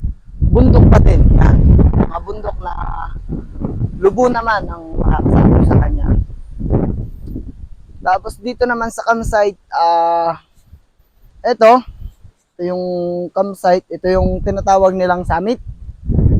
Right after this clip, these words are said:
So ito guys, yung may puno tayo dito. Yan, isang malaking puno. Then, pwede kang dito magpwesto ng mga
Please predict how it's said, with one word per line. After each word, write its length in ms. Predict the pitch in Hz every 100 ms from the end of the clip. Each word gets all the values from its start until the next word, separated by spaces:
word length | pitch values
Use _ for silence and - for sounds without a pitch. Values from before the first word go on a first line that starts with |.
| -
So 160 | 135 143
ito 160 | 156
guys, 240 | 160 175 190
yung 400 | 175 175 175 170
may 160 | 165
puno 320 | 175 185 185 180
tayo 160 | 180
dito. 400 | 170 220 - 202 - - - - - - - _ _
Yan, 320 | 147 147 151
isang 160 | 160 160
malaking 320 | 160 160 170
puno. 400 | - 214 202 - - - _ _ _ _ _ _ _ _
Then, 480 | - 202 220 220 208 196 - - - _ _ - - -
pwede 240 | 214 208
kang 400 | 226 220 208 202
dito 240 | 190 208 202
magpwesto 1300 | 190 190 175 - - - - - - 202 196 202 180
ng 120 | 175
mga 180 | 175 175